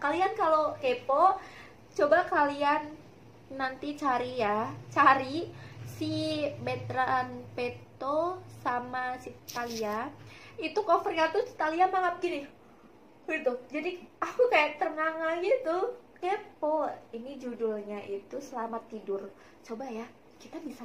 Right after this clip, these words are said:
tidur nggak sih setelah kita dengar suaranya si Thalia? Kayaknya enggak deh.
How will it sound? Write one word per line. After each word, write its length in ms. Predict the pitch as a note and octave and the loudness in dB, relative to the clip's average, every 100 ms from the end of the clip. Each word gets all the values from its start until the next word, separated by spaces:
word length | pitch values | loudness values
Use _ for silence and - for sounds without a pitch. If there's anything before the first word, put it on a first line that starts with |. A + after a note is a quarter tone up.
| - | -14
tidur 240 | G#3 D#4+ | -10 -8
nggak 220 | C#4 - | -4 -6
sih 240 | G#3+ D4+ E4 - | -6 -8 -8 -12
setelah 580 | - C#4+ C#4+ B3+ C4+ E4 F4 - | -10 -8 0 4 6 4 0 -12
kita 560 | - C#4+ - C#4+ D#4 E4 - - - - - | -16 -6 2 4 4 -2 -10 -20 -20 -20 -8
dengar 560 | C4 C4+ C4+ C4 B3+ C#4 | -2 2 8 8 8 0
suaranya 500 | D4 C#4 B3 A#3+ A#3+ | 0 4 4 2 -2
si 160 | C#4+ B3+ | -6 -2
Thalia? 480 | A#3+ A#3 A#3 C#4 D4+ - - - - - - - | -2 -2 2 2 0 -10 -20 -20 -20 -20 -20 -10
Kayaknya 320 | D4+ - C5+ A#4+ | -10 -4 -4 -2
enggak 180 | F#4 B3+ | -2 0
deh. 140 | A3+ | -4